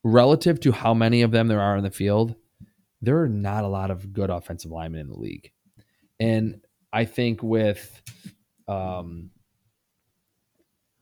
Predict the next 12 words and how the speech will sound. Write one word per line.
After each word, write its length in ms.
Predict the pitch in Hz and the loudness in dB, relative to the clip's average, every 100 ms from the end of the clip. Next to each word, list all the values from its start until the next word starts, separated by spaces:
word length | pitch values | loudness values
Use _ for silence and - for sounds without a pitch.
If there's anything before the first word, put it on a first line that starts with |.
| _ _ _ _ _ _ _ _ _ _ 123 | _ _ _ _ _ _ _ _ _ _ 0
that 240 | 131 127 | 2 4
there 240 | 135 127 - _ - | 2 2 -2 _ -2
certainly 280 | 170 156 | 0 2
still 240 | - 139 131 | 2 4 2
are 220 | 107 110 | 2 -2
superstars, 920 | - 117 131 131 151 147 151 143 - _ _ - _ - | -2 -4 -2 -2 0 2 0 -4 -10 _ _ -20 _ 2
but 340 | 120 113 - _ _ _ _ _ _ | 4 4 -2 _ _ _ _ _ _
if 160 | 120 107 | -6 -2
there's, 320 | 123 117 101 - _ _ | 2 2 0 -8 _ _
if 260 | - - - _ _ _ - | -10 -10 -10 _ _ _ -2
thirty-two 400 | 165 185 156 185 | 0 2 2 0
teams, 540 | - 131 113 110 - | 2 0 0 -2 -6